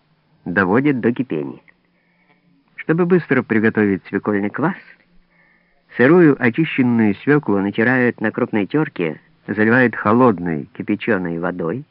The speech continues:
и ставят в теплое место на два-три дня. Этот квас можно использовать для приготовления борща. Печеную или вареную свеклу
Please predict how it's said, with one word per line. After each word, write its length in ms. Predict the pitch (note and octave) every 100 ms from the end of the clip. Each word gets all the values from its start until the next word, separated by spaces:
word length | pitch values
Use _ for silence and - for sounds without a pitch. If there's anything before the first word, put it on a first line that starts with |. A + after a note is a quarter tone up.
| _ _ -
и 80 | A2+
ставят 320 | - F3 D3
в 80 | -
теплое 360 | G#2 - E2+ F2
место 520 | A2+ F3+ - D#3+ D3 _ _
на 140 | - F2+
два-три 400 | G2 D#3+ D#3 D#3
дня. 300 | A#2+ G2+ D#2+ _ _ _ _ _ _ _ _ _ _
Этот 240 | D3+ E3
квас 300 | - D3 D#3+ D#3
можно 280 | A2 C3+ B2+
использовать 600 | A#2 - A#2 A#2+ A#2+ A#2 - -
для 180 | F#2 G2+
приготовления 640 | F#2 F#2 E2+ E2+ B2 B2+
борща. 580 | G#2 A#2 C#3+ - E2 C2 - _ _ C#3+ _ _ _ _ _ _ _ -
Печеную 520 | F2+ C3 D3 C#3+ C3
или 400 | B2+ B2+ B2+ -
вареную 440 | G#2+ B2 C#3 C#3 A#2+
свеклу 560 | - D#3 E3+ E2+ -